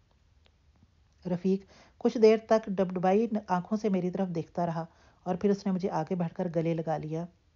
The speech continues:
"तू सिर्फ नाम का ही नहीं, दिल का भी परीजाद है।"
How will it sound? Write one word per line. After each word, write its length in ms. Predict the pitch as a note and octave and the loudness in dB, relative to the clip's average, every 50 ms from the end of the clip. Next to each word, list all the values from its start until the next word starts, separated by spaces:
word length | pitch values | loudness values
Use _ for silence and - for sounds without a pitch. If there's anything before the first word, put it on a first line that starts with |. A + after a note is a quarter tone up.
| _ _ _ _ _ _ _ _ _ _ | _ _ _ _ _ _ _ _ _ _
"तू 100 | - F#3+ | 0 0
सिर्फ 260 | F#3+ - G#3 - - F#3+ | 2 0 -2 -4 -2 -4
नाम 240 | E3 D#3 D#3 E3+ | -2 -2 -2 -4
का 140 | F3+ - G3 | -2 -2 -2
ही 160 | F#3 E3+ F#3+ | 0 0 0
नहीं, 260 | F3+ E3+ E3+ F#3 F#3+ G3 - _ _ _ _ _ _ _ _ _ - | 0 0 0 0 -2 -4 -6 _ _ _ _ _ _ _ _ _ -2
दिल 180 | E3 F#3 F#3 | 0 0 0
का 140 | F3 - G#3 | 2 2 2
भी 140 | G3+ A3 A#3 | 4 4 0
परीजाद 500 | G#3 G3 E3+ E3 D#3 - E3 D#3 E3+ D#3 | 0 0 -2 -2 -2 -4 -4 -6 -6 -8
है।" 180 | E3 E3+ E3+ | -8 -10 -10